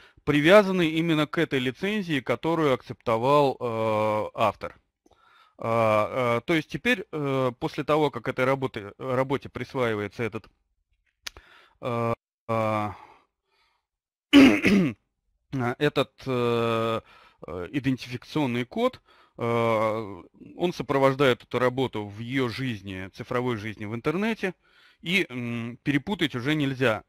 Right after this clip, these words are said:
м, кому принадлежит эта работа, э, под какой лицензией она опубликована. Она, м, становится, э, с этим идентификатором, м, единым целым.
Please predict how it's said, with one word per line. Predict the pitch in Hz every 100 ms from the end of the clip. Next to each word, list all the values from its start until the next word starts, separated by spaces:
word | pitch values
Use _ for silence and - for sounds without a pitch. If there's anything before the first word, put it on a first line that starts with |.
| _
м, | 123 110 104
кому | 131 180
принадлежит | 190 165 165 151 143 151 139
эта | 127 127
работа, | 123 120 120 117 113 110 104 _ - _ -
э, | 110 107 107 107 104 104 98
под | 113
какой | 117 - 180
лицензией | 170 - 160 139 139
она | 135 127
опубликована. | 123 123 117 113 120 117 107 104 107
Она, | 160 160 -
м, | 120 117 113 - - _
становится, | - 120 127 143 127 - 123 117 107 _ _ _
э, | - 107 104 104 101 95 95 104 107 104 107 -
с |
этим | 139 123 117 120
идентификатором, | 117 107 113 120 160 170 123 110 -
м, | 113
единым | 107 117 127 135 123
целым. | - 98 78